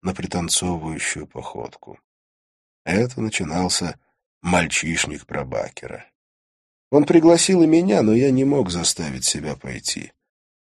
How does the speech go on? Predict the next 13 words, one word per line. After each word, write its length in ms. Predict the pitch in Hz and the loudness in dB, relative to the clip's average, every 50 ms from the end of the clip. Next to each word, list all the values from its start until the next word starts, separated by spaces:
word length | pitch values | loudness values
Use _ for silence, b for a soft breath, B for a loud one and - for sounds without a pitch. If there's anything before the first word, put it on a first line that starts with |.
| _ _ | _ _
Я 140 | 95 104 | 2 4
сидел 340 | 98 - 110 98 110 123 117 | 4 4 4 6 6 6 6
достаточно 600 | 101 107 107 101 - - 104 98 - - 95 98 95 | 6 4 4 4 4 2 2 2 2 0 0 0 2
близко, 460 | 87 110 117 123 110 - - - 82 | 4 6 6 6 6 4 2 -2 -4
чтобы 320 | - - - - 80 82 | -6 -6 -6 -6 -4 -2
слышать 500 | - - 95 104 110 - - 90 - - | -2 2 4 2 2 2 2 -2 -2 -4
музыку 500 | 90 87 98 113 120 107 95 87 - 85 | -2 2 2 4 4 2 0 -2 -4 -8
и 80 | 80 78 | -10 -10
получать 440 | - 82 87 87 - - 98 95 92 | -8 -6 -6 -4 -2 -2 -2 -2 -4
удовольствие 600 | 85 78 82 87 95 101 95 - - - 85 82 | -4 -4 -2 0 0 0 0 -2 -4 -4 -8 -8
от 120 | - - | -8 -8
их 140 | 92 - - | -10 -8 -8
веселья, 640 | 82 82 - - - 120 127 110 95 90 82 71 | -6 -6 -4 -2 0 0 0 2 0 -2 -2 -4